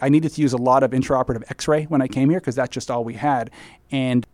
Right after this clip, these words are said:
several years ago, we, we acquired robotic technology, which allowed us to, again, guide our hands basically using robotic technology and navigation in,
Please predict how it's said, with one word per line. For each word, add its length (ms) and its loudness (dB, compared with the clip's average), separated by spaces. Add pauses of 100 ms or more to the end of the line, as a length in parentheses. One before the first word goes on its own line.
(120)
several 280 4
years 240 6
ago, 300 6
we, 500 -2
we 160 0
acquired 400 2
robotic 400 2
technology, 520 -2
which 200 -6
allowed 340 2
us 280 -2 (240)
to, 260 -6
again, 440 0
guide 500 4 (200)
our 180 2
hands 400 4
basically 440 -2
using 340 2
robotic 380 0
technology 540 -2
and 80 0
navigation 580 -4
in, 140 -4